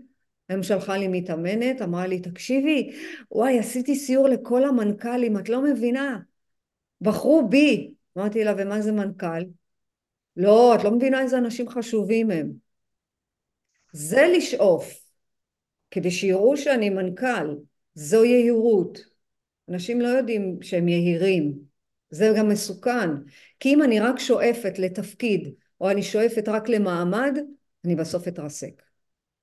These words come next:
אני אקבל אור שישבור אותי. אבל אנחנו פה, התכלית שלנו זה לשאוף, להכיר את הנשמה, לגלות אותה,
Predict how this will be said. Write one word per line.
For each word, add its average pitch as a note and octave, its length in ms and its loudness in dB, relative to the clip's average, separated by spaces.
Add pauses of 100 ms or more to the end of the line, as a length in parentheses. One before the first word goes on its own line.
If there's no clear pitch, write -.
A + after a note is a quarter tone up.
(560)
אני F3 160 -2
אקבל G3 360 2
אור E3+ 340 2
שישבור E3+ 480 -4
אותי. - 320 -8 (960)
אבל F3+ 240 0
אנחנו A3+ 460 0
פה, A#3+ 300 0
התכלית A3 520 -6
שלנו G#3 640 -2
זה E3+ 200 -2
לשאוף, F#3+ 680 -4
להכיר G#3+ 640 -2
את A3 140 -6
הנשמה, E3+ 640 -4
לגלות E3+ 760 0
אותה, C4+ 220 -2